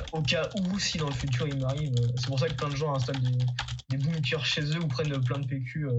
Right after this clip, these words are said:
d'ailleurs, euh, <laughs> à Intermarché, mais, euh, en fait, c'est que,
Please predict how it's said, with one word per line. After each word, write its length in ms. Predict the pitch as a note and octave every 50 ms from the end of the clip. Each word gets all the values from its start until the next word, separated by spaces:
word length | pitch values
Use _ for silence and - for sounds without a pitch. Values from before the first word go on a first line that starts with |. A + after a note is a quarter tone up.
| A#2 A2+ A2+ A2 A2+ A2+
d'ailleurs, 320 | A#2 A#2+ B2+ B2+ B2+ A#2+ A#2+
euh, 80 | A#2+
<laughs> 220 | B2+ B2+ - - -
à 40 |
Intermarché, 560 | C#3 C3+ C3 B2+ C3 B2+ - D#3 D#3 - - C3
mais, 720 | B2 A#2+ - - - - - - - - - _ - -
euh, 60 | - - - - - - - - - _ _ _ _ _ _ _ _ - - - - - _ _ _ _ _ - -
en 100 | C#3+ C#3
fait, 220 | B2 B2+ G#3 -
c'est 220 | - - - D3 C#3
que, 260 | B2 B2 D#3 D#3